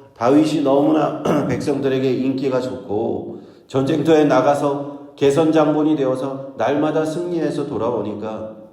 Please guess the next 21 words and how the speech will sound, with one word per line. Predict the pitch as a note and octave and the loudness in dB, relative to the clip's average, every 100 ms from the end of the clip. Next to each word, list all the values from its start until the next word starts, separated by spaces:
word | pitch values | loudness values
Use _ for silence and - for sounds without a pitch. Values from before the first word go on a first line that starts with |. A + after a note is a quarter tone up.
| _ | _
사울은 | - A#2 A#2 B2 A#2+ A#2 - - - - | -6 -2 -2 -2 -4 -6 -12 -16 -20 -20
그 | - A#2 A2+ A2 A#2 A2+ - - _ _ _ _ _ _ | -8 -4 -4 -6 -10 -14 -20 -20 _ _ _ _ _ _
다윗에 | G#2+ A#2+ A#2 A#2+ | 0 2 2 0
대한 | A#2 A2 - | 0 0 -2
시기를 | - E3 D#3 C3+ C#3+ G2+ - - - | -4 -2 0 0 2 0 -2 -8 -6
멈추지 | G2 G2 G2+ B2+ | -6 -4 -6 -6
못하고, | A#2 F2+ E2+ E2 F2 F#2 E2+ - - - - _ | -6 -6 -8 -6 -4 -4 -6 -10 -14 -20 -20 _
절제하지 | - A2 G#2+ C3 C3 | -4 -2 0 0 0
못하고, | C3 G2+ - F2+ - - - - | -2 -2 -4 -6 -8 -10 -14 -20
사울, | - - D3 D3 - | -10 0 0 0 -4
다윗을 | G2+ G#2+ C#3+ C#3+ C#3+ | -2 0 2 0 -2
자꾸만 | C#3 - - D#3 E3+ | -6 -6 -2 2 2
죽이려고 | E3+ A#2 C3 B2+ A#2 | 2 0 0 2 2
했고, | G2 - G2 G#2 G2 - - - - _ _ _ _ _ _ _ _ _ - _ _ | 0 -2 -2 -4 -6 -10 -14 -20 -20 _ _ _ _ _ _ _ _ _ -20 _ _
다윗은 | F#2 G#2 G#2+ G#2+ | -2 -2 0 -2
결국 | G#2 G2 G2 - - | 0 0 0 -2 -4
이스라엘 | B2+ D3+ D3 C#3+ C#3 C#3 C3+ | -2 0 0 2 4 2 0
진영을, | C3 A2+ A#2+ B2 C#3 C#3 - - | -4 0 0 2 0 -4 -10 -8
이스라엘 | C#3 C3+ D#3+ D#3 | -4 0 2 2
국가를 | D3+ D3 D3 | 2 2 2
떠나서 | C#3+ D#3+ D3 B2 C#3 B2 - | 2 2 2 0 -4 -6 -8